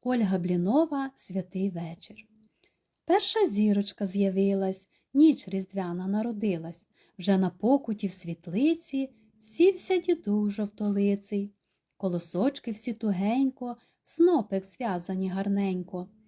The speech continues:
Запашної ниви брали, щоб достаток усі мали. Он столи стоять, на них аж дванадцять страв пісних. І кутя, узвар, пампушки, смажені гриби, галушки,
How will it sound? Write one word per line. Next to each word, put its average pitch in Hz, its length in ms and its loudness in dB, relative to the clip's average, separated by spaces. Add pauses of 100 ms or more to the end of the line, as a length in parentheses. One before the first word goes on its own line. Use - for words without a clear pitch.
(260)
Запашної 202 760 0
ниви 196 420 0
брали, 233 460 0 (320)
щоб 196 340 -6
достаток 262 680 -2
усі 214 280 -6
мали. 175 460 -2 (680)
Он 240 240 0
столи 254 480 0
стоять, 185 600 -8 (100)
на 180 180 -4
них 196 460 -2 (320)
аж 190 240 0
дванадцять 180 800 -4
страв 220 460 -2
пісних. 190 560 -2 (540)
І 339 100 2
кутя, 196 800 -6 (100)
узвар, 220 800 0
пампушки, 247 960 -2 (340)
смажені 233 680 2
гриби, 190 720 -2
галушки, 262 960 0